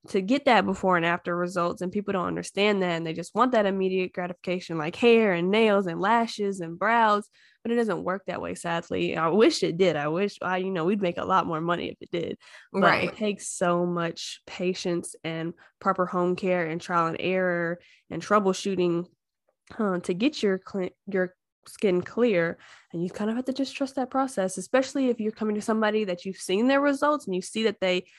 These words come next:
Speaker 1: um, are showing you what they can do, then understand they can do that. You just have to give them the grace and the time and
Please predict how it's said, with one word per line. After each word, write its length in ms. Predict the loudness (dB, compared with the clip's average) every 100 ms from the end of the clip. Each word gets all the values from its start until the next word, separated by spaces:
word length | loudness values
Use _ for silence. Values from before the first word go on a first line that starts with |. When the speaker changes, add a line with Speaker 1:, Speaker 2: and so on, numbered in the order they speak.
| -20 _
Speaker 1:
um, 400 | -6 -4 -4 -8 -12 _ _ _
are 160 | -2 -2
showing 340 | 2 2 4
you 100 | 2
what 120 | 0 0
they 120 | -4
can 360 | -4 -2 -2 0
do, 460 | 2 2 0 -2 -8 _ _ _
then 220 | -6 -2 0
understand 360 | -2 -2 -2
they 120 | 0 -2
can 260 | -4 -4
do 180 | 0 2
that. 280 | 2 -2 -4
You 60 | -8
just 100 | -10
have 100 | -8
to 60 | -8
give 340 | -2 -2 -2
them 320 | -6 -6 -8 -10 -20 _
the 80 | -4
grace 380 | 0 0 0 -2
and 80 |
the 60 | -4
time 480 | -4 -2 0 0 -4 _ _ -8
and 480 | -4 -2 -2 -4